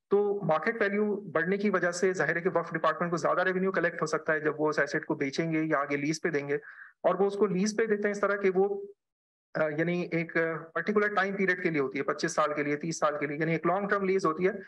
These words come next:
वो ownership transfer नहीं करते। मगर यह है कि उसका ज्यादा फायदा वो उठा पाते हैं। हमारे यहाँ जो है ये concept अभी एक बहुत raw form में develop हो रहा है। यानी ठीक है, हमारे यहाँ वक्फ department कुछ ना कुछ renovate करता है, मगर renovate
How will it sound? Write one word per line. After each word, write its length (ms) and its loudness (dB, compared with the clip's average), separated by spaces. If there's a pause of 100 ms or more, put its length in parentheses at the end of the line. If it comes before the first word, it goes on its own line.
(120)
वो 100 2
ownership 300 0
transfer 380 0
नहीं 120 0
करते। 220 -4 (180)
मगर 160 2
यह 120 2
है 60 0
कि 80 0
उसका 180 -2
ज्यादा 240 2
फायदा 280 0
वो 280 -2 (200)
उठा 200 2
पाते 260 -2
हैं। 100 -8 (100)
हमारे 240 2
यहाँ 100 -2
जो 80 2
है 120 -2
ये 100 2
concept 420 0 (420)
अभी 200 2
एक 140 0
बहुत 220 4
raw 180 4
form 260 0
में 120 0
develop 380 -2
हो 60 -6
रहा 100 -4
है। 60 -8
यानी 140 -8
ठीक 220 -2
है, 60 4
हमारे 240 0
यहाँ 240 -4
वक्फ 240 -2
department 420 0
कुछ 160 -2
ना 60 2
कुछ 200 -2
renovate 420 0
करता 220 0
है, 60 -2 (380)
मगर 220 0
renovate 680 0